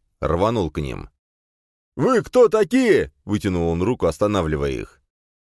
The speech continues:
«Эй, ты чего?» — возмущённо вскинулся Артём. «Не видишь, торопимся, а то сейчас всех девочек расхватают».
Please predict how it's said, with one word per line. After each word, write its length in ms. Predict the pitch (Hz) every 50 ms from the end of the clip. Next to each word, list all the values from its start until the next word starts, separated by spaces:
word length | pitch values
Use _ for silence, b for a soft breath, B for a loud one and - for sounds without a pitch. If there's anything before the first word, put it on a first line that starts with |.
| _ _ _ _
«Эй, 220 | - 170 160 107
ты 100 | - 120
чего?» — 400 | 120 - 226 226 208 135 78 - - - _ _ _
возмущённо 520 | 85 87 87 95 101 95 - 107 90 82
вскинулся 480 | 78 - - 95 85 80 78 - - 87
Артём. 460 | 82 85 - - 80 69 - - - - _ _
«Не 160 | - - 107
видишь, 260 | 147 180 220 214 - -
торопимся, 680 | - 165 175 196 180 165 143 135 110 - - 107 101
а 20 | 104
то 100 | - 139
сейчас 360 | 123 147 139 143 165 135 -
всех 280 | - - 165 156 110
девочек 400 | 113 123 180 165 135 - - -
расхватают». 840 | - 120 110 - - - 127 123 - - 127 110 101 87 76 - -